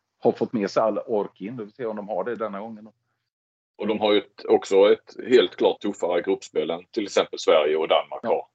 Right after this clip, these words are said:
Speaker 2: har. Eh,
Speaker 1: Ja.
Speaker 2: Sverige och Danmark har ju tre skrattmatcher
Speaker 1: Ja.
Speaker 2: nästan. Vi ska
Speaker 1: Ja,
Speaker 2: hårdra.
Speaker 1: nästan.
Speaker 2: Medan,
Speaker 1: Ja, om du ska hårdra.
Speaker 2: medan de har ju åtminstone två riktigt tuffa matcher innan de ens har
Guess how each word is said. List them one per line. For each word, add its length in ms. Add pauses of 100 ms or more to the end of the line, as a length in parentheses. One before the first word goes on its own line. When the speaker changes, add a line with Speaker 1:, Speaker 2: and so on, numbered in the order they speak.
(120)
Speaker 2:
har. 80
Eh, 220
Speaker 1:
Ja. 80
Speaker 2:
Sverige 300
och 100
Danmark 280
har 80
ju 60
tre 280
skrattmatcher 640
Speaker 1:
Ja. 60
Speaker 2:
nästan. 300 (200)
Vi 60
ska 140
Speaker 1:
Ja, 100
Speaker 2:
hårdra. 220
Speaker 1:
nästan. 300
Speaker 2:
Medan, 240 (420)
Speaker 1:
Ja, 140
om 60
du 60
ska 140
hårdra. 140
Speaker 2:
medan 160
de 200
har 160
ju 300
åtminstone 500
två 320
riktigt 340
tuffa 240
matcher 320
innan 200
de 100
ens 220
har 180